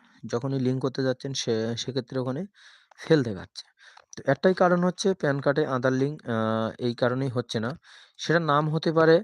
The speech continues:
অথবা উম, নামের ক্ষেত্রে হোক আর জন্ম তারিখের ক্ষেত্রে হোক আর বাবার নামের ক্ষেত্রে হোক, যেকোনো একটা অমিল আছে।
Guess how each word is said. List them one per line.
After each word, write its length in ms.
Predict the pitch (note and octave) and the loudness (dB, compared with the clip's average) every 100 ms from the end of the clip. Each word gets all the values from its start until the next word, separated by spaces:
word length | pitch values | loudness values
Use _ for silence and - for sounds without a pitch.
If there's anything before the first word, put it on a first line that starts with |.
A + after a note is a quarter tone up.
| _ _ _ _ - | _ _ _ _ -4
অথবা 360 | A#2+ C#3 C3 C3+ C3+ - | -2 2 4 4 4 0
উম, 300 | C3 A#2+ A#2+ A#2+ - A#2+ | -8 -6 -4 -6 -6 0
নামের 300 | A#2 C3 C3+ | 0 0 -2
ক্ষেত্রে 320 | C3 - C3 | -6 -2 -2
হোক 200 | C3 D3 - | -2 -2 -2
আর 100 | G#2+ | -2
জন্ম 180 | B2 A#2+ | -2 0
তারিখের 340 | B2 B2 C3 B2+ | 0 0 -2 -4
ক্ষেত্রে 300 | B2+ - C3 | -6 -4 -4
হোক 200 | C3+ E3+ - | -2 -4 -4
আর 80 | A#2 | -2
বাবার 260 | A#2 A2+ | -2 -2
নামের 240 | A#2+ B2 B2 | -2 -4 -2
ক্ষেত্রে 280 | C3 - C3 | -6 -4 -6
হোক, 120 | D3+ | -6
যেকোনো 300 | C#3 F3 G3 | -6 -4 -2
একটা 240 | G3 - G#3+ A#3+ _ - - - - | -2 -2 -4 -6 _ -20 -20 -18 -4
অমিল 320 | B2+ C#3 E3+ A3+ | 0 0 -2 -2
আছে। 280 | B2 A#2+ G2+ | -2 -2 -4